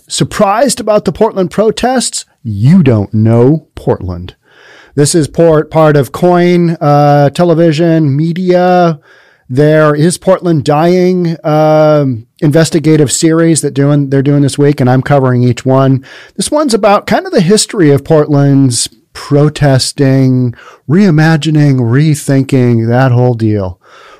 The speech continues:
Right? Okay, let's get into it. Before we do, if you're new here, my name is Sean Reynolds. I'm a real estate guy. I own two real estate companies, just side hustles,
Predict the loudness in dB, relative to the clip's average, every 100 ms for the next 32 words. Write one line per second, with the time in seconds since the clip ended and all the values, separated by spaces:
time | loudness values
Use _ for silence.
0 | -2 2 2 0 0 0 0 0 0 0
1 | 0 2 2 2 2 0 0 2 2 2
2 | 0 0 2 0 0 0 0 0 0 0
3 | 0 0 0 2 2 0 -2 -4 -4 -2
4 | 0 0 0 0 -2 0 0 2 2 2
5 | 2 2 0 0 0 0 0 -2 -2 -2
6 | -4 -2 -2 -2 0 0 0 -2 -8 _
7 | _ -18 -16 -14 -4 -2 0 0 2 0
8 | 0 0 -2